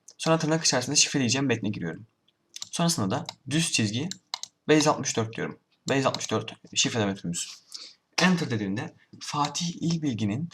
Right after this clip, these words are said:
base altmış dört kodlama türünde ne olduğunu bana gösteriyor. Bakın bu Fatih İl Bilgi demekmiş şifreli. Tabii bu pek güçlü bir şifre değil. Herkes çözebiliyor. Her, yani Kali Linux biraz kullanmayı bilen, Linux hatta.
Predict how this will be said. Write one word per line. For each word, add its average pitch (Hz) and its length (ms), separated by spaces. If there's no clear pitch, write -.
base 123 300
altmış - 280
dört 156 160
kodlama 135 400
türünde 123 300
ne 151 60
olduğunu 117 260
bana 123 120
gösteriyor. 98 340
Bakın 110 240
bu 156 40
Fatih 135 380
İl 120 100
Bilgi 92 160
demekmiş 87 340
şifreli. - 400
Tabii 104 420
bu 110 160
pek - 360
güçlü 104 240
bir - 40
şifre - 260
değil. 143 160
Herkes 113 300
çözebiliyor. 110 520
Her, 113 160
yani - 180
Kali 160 160
Linux 117 260
biraz 117 200
kullanmayı 107 300
bilen, 127 280
Linux 117 260
hatta. - 320